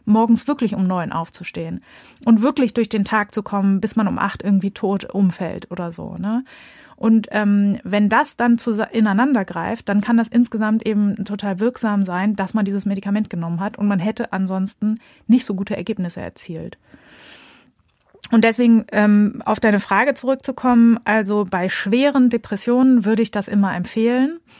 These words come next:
Ähm, und da ist es aber auch so, manche Leute sagen dann, „Ich, ich, Medikamente, das geht für mich gar nicht.“ Und, ähm, das gibt es auch, dass Leute sozusagen, ähm, die Bewertung des, der Tatsache, dass sie Medikamente nehmen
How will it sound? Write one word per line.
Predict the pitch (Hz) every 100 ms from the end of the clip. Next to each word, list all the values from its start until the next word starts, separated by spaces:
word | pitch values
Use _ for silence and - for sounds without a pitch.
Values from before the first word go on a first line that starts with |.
| - - - _ _
Ähm, | 226 226 226
und | - 220
da | 233
ist | 262
es | 254
aber | 226 220
auch |
so, | 262 196
manche | 214 254
Leute | 262 247 247
sagen | 196 196 214
dann, | 220 226 220
„Ich, | 202 - - -
ich, | - - - - - - -
Medikamente, | 208 233 233 254 226
das | 202
geht | 247 247
für | 233
mich | 202
gar | - 233 269
nicht.“ | 294 311 - -
Und, | 233 240 240 - - - - -
ähm, | - 226 220 220 202
das | 202
gibt | - 269
es | 262 -
auch, | 220 240
dass | - 208
Leute | 220 220 226
sozusagen, | 214 208 - 196 196 196 196 190 - _
ähm, | 208 202 202
die | 196
Bewertung | 196 185 233 294 - 277 269 240
des, | 208 196 - -
der | 196
Tatsache, | - 240 254 233
dass | 220 208
sie |
Medikamente | 214 208 196 202 240 214
nehmen | 214 202